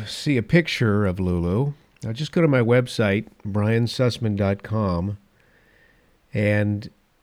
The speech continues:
there's a blog post entitled, uh, Brokenhearted, s-,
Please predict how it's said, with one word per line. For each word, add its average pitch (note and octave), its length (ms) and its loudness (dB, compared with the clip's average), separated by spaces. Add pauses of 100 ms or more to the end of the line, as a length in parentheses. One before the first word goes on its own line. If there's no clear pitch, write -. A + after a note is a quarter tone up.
(220)
there's G#2+ 180 0
a A2+ 40 0
blog A2+ 460 4
post G2 580 -2
entitled, G#2 720 -2
uh, G2+ 160 -4
Brokenhearted, G2 840 0 (1300)
s-, - 220 -16